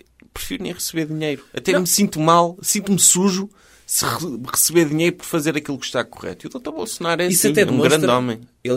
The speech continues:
Speaker 2: até demonstra a retidão do doutor Bolsonaro e dos seus filhos, que muito provavelmente então estão a estagiar na democracia brasileira, que eles não têm
Speaker 1: Uhum.
Speaker 2: experiência de liderança alguma,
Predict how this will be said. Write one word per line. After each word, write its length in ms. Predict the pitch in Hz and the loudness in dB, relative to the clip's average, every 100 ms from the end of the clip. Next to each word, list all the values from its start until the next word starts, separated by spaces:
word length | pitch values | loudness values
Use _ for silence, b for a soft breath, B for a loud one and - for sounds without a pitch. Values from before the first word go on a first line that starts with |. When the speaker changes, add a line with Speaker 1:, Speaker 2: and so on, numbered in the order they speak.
| 123 123 | -2 -4
Speaker 2:
até 260 | 123 131 | -2 -2
demonstra 360 | 127 139 139 170 | -2 -4 -2 -4
a 40 | |
retidão 540 | 156 156 156 143 139 147 | -2 -2 -2 0 -2 -2
do 140 | 143 | -4
doutor 200 | 139 139 | -4 -2
Bolsonaro 460 | 131 135 127 127 127 | -2 -4 -4 -6 -6
e 40 | |
dos 180 | 127 131 | -8 -6
seus 200 | 143 135 | -6 -6
filhos, 440 | - 131 135 185 - b b b - | -6 -6 -6 -10 -16 b b b -14
que 80 | |
muito 220 | 165 170 170 | -6 -6 -2
provavelmente 560 | 180 180 202 165 120 | -2 0 0 -2 -4
então 180 | 123 143 | -6 -4
estão 320 | 127 151 127 | -4 -4 -2
a 40 | 123 | -2
estagiar 720 | - - 170 143 165 160 131 | -4 -2 -2 -2 -2 -2 -2
na 100 | 120 | -6
democracia 640 | 127 143 - 143 - 139 | -6 -10 -6 -6 -4 -4
brasileira, 480 | 123 123 127 120 220 | -2 -2 -2 -2 -2
que 100 | 233 | -4
eles 140 | 127 | -6
não 100 | 117 | -6
têm 120 | 113 113 | -6 -4
Speaker 1:
Uhum. 60 | |
Speaker 2:
experiência 520 | 107 107 123 123 123 | -6 -6 -4 -4 -4
de 80 | 120 | -4
liderança 600 | 127 135 123 110 - 90 - b b - | -4 -2 -2 -2 -6 -14 -16 b b -2
alguma, 680 | 160 156 135 139 156 247 | 2 2 0 -2 -2 -4